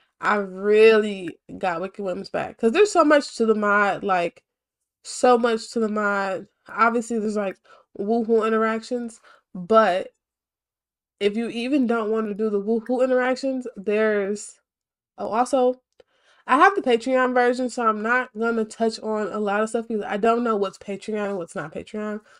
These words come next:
but I do know, so let's say, for example, let's go, do they have a chair in here?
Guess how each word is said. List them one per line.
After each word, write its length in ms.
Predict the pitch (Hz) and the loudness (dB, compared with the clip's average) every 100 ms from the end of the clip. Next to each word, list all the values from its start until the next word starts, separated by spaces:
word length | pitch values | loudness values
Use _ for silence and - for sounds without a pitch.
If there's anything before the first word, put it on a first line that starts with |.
| _ _ _ 190 | _ _ _ -8
but 520 | 175 220 180 165 - _ _ _ | 2 4 2 -4 -12 _ _ _
I 160 | 208 208 190 _ _ 202 190 | -8 -8 -10 _ _ -20 -8
do 440 | 226 302 359 381 | -2 2 2 4
know, 600 | 262 185 165 175 208 285 - _ _ _ _ _ _ - | 2 0 0 0 -2 -4 -10 _ _ _ _ _ _ -8
so 160 | 220 | -2
let's 220 | 214 226 | 0 0
say, 160 | 226 190 | -2 -6
for 140 | - 180 | -6 -8
example, 540 | - - - - - - - _ _ _ _ _ _ _ _ | -8 -14 -14 -16 -16 -20 -20 _ _ _ _ _ _ _ _
let's 420 | 202 196 226 - 226 | -8 -4 -6 -8 -8
go, 580 | - 220 202 196 190 180 | 2 4 6 6 4 0
do 120 | 190 | -4
they 100 | 226 | -4
have 160 | 311 339 | -4 -6
a 60 | 262 | -10
chair 400 | - 175 220 302 | -12 -12 -10 -10
in 100 | 302 | -10
here? 460 | 302 311 302 302 | -12 -14 -14 -18